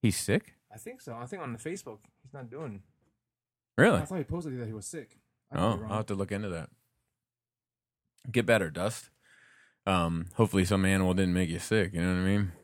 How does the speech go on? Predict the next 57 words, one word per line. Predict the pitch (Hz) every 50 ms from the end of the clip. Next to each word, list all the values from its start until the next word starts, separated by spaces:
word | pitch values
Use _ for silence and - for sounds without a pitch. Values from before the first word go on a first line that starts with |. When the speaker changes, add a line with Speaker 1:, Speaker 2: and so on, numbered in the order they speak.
| _ _ _ _ _ _ _ _ _ _ _ _ _ _ _ -
Speaker 1:
Uh, | 87 90 87 87 92 95 92 87
let's | 95 113 -
see, | - 110 90 87
there | - 85 90 98
was, | 101 98 98 92 92 - - - - - - _ _ _ _ _
what | 131 127
else? | 101 73 - - - - - - - - _ _ _ _ _ _ _ -
Was | - 101 110
there | 107 95
any | 120 127 123
other | 113 107 107 110 107 107 104 -
little, | - 98 98 98
that | 101 113
was, | 117 110
that | 120 120
was | 117 107
the | 104
only | 92 87 82
little | 78 80 78 -
bit | 76 73
of | 76
drama. | - - 76 67 53 57
Well, | 113 156 -
it | 175 175 156
was | 196 165
just | 180 208 175
unfortunate | 156 120 113 110 107 - 107 90
'cause | 104 95
it | 104
got | 87 98 92 90
out, | 87 85
like, | 85 92 82 82
I, | 87 87 - -
I, | 95
you | 90 78 71
know, | 90 87 87
uh, | - - 92
Cape | 98 - - 107 92 -
Cod | 104 92 87 80
John | 80 90 85 85 87 87
hit | 95 -
me | 65 78 80 71
up | 65 - -
and | 80 78
was | 78 80 80
like, | 78 76 76 76 - - - - - - _ _ _ -
"I | -
heard | 95 104 98 90
Skullfest | - - - 101 98 92 - 92 87 - -
was | 95 90
a | 85
success. | - 92 87 - - 113 117 123 127 127 - - - _ - - _ _ _
Too | - - 123 117
bad | 101 110 110 110 107 104 107 107
about | 104 101 98 98 -
the | - 90
dust | 80 98 95 104 113 - - - - -